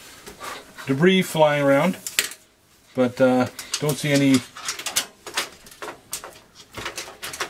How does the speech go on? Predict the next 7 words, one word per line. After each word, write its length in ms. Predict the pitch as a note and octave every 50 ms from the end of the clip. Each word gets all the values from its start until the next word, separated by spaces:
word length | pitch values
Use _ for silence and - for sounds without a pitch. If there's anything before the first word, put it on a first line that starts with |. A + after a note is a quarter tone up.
| - - - - - - - - - - - - - - - - - _ _ _ _ - - - - - - -
screws 640 | - - - - F#3+ F#3+ F3+ F3+ F3+ F3+ F#3 F#3 D#3+
or 80 | D#3+ D3+
anything 240 | D#3 D#3 D3+ D3+
that 120 | D3 C#3 C3
shouldn't 260 | - D#3+ D#3 D3+ C#3+
be 100 | C3+ B2+
there. 260 | A#2+ A#2+ B2+ C#3+ -